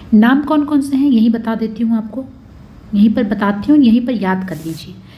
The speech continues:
जैसे वहाँ पर याद किया था, जैसे यहाँ पर, वहाँ कितने थे? सेवन थे। यहाँ कितने? रिस्ले में कितने थे? सेवन। इनमें कितने हैं? सिक्स।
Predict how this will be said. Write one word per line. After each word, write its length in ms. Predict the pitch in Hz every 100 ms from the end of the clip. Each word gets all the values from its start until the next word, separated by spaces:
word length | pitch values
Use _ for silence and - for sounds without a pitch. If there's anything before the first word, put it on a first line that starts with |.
| - -
जैसे 200 | 202 220
वहाँ 180 | 220
पर 140 | 233 254
याद 220 | 247 240
किया 100 | 254 247
था, 120 | - - -
जैसे 240 | 214 208 214
यहाँ 200 | 190 180
पर, 200 | 190 185 - -
वहाँ 160 | 208 233
कितने 280 | 262 254 254
थे? 100 | 294
सेवन 400 | - 185 190 185
थे। 80 | 185
यहाँ 200 | 196 226
कितने? 320 | 269 - 254
रिस्ले 320 | 233 214 254
में 100 | 247
कितने 220 | 254 247 262
थे? 120 | 311
सेवन। 360 | - 185 180 180 - - - - -
इनमें 200 | 233 269
कितने 240 | - - 269
हैं? 120 | 311
सिक्स। 400 | - - -